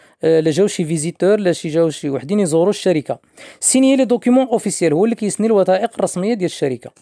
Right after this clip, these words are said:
مثلًا كيسني شي كونطرا، كيسني كونطرا مع الفورنيسور، مع الكليان، مع، مع شي خدام، شي خدام جاي،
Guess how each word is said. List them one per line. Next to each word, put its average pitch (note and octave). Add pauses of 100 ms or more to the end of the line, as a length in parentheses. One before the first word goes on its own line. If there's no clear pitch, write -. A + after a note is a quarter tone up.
(760)
مثلًا F#3
كيسني D#3
شي C#3
كونطرا، D#3+
كيسني D3
كونطرا D3+
مع C#3+
الفورنيسور، D3+
مع C#3+
الكليان، E3+
مع، C#3 (400)
مع D3
شي -
خدام، D#3
شي D#3+
خدام D3+
جاي، C#3+